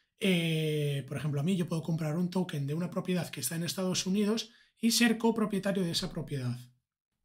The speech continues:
Cuando soy copropietario de esa propiedad, y si esa propiedad se alquila,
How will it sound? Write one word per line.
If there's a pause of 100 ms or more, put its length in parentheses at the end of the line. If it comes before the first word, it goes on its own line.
(120)
Cuando
soy
copropietario
de
esa
propiedad, (300)
y
si
esa
propiedad
se
alquila,